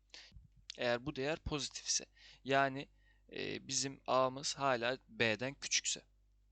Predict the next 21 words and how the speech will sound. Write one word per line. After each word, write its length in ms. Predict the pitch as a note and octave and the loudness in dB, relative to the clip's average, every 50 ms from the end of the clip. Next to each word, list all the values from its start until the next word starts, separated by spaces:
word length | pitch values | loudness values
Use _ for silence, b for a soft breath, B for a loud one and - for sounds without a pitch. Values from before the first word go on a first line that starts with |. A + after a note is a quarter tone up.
| _ _ - - - _ _ - | _ _ -20 -20 -20 _ _ -4
o 140 | - D#3 E3 | -2 -2 0
zaman 340 | D3 C3 A#2 A#2+ C#3+ F3+ - _ _ _ _ _ _ _ _ _ _ _ _ _ _ - - _ - | 0 -2 -4 -6 -8 -10 -14 _ _ _ _ _ _ _ _ _ _ _ _ _ _ -20 -20 _ 0
A'yı 340 | - C3 C3+ C3+ B2 B2 C3 | 2 4 4 4 2 0 -4
bir 60 | D3+ | -6
kontrol 420 | - - B2+ A2+ A2+ - A2+ A2+ G#2 | -4 -2 -2 -2 -2 -4 -4 -4 -4
edeceğiz. 480 | G2+ F#2+ F#2 F2+ F#2+ F2 - - - _ _ _ _ _ - - - | -4 -6 -10 -12 -10 -8 -8 -8 -8 _ _ _ _ _ -20 -8 -2
A 180 | A#2+ A#2 A2+ A2+ | 0 0 2 2
çift 320 | - - C#3+ - - - | 2 2 0 0 -6 -10
mi, 200 | B2 C3+ C#3+ E3+ - - _ _ - - | -10 -10 -10 -12 -14 -20 _ _ -4 0
değil 220 | B2+ A#2+ A2 G2+ | 2 2 2 0
mi? 100 | F#2 - - - - - - - - - - - - - - - - B B B B B B B | -4 -10 -18 -20 -20 -20 -20 -20 -20 -20 -20 -20 -20 -20 -20 -20 -20 B B B B B B B
Çift 300 | B - F3 E3 - - | B -4 -4 -4 -4 -2
olup 200 | D#3 C#3+ C#3 - | -2 -2 -2 0
olmadığını 460 | D3+ D#3 D3+ C3 A2+ G#2+ A#2+ D3 D3+ | -2 -2 -2 -2 -4 -6 -6 -6 -2
B 140 | C#3+ D3+ D3 | 0 2 2
ile 120 | C3 A2+ G#2 | 0 -2 -6
kontrol 420 | - - G2+ G2+ G2+ - D3 D3 | -8 -8 -10 -10 -8 -6 -4 -4
ediyoruz. 520 | D3+ D3 D3 D3 C#3+ C#3 C#3 - - - - - - - - - - - - - b b b b b b b b b b b | -4 -4 -4 -6 -6 -6 -6 -10 -12 -14 -16 -20 -20 -20 -20 -20 -18 -18 -18 -20 b b b b b b b b b b b
A 240 | - D3 D#3+ F3+ F3+ | 2 4 4 4 4
eğer 360 | - - D3 D3 D3+ E3 E3+ | 2 0 0 0 0 -2 -2
çiftse, 540 | - - - D#3+ - - - - - - | 0 0 0 0 0 2 2 2 2 0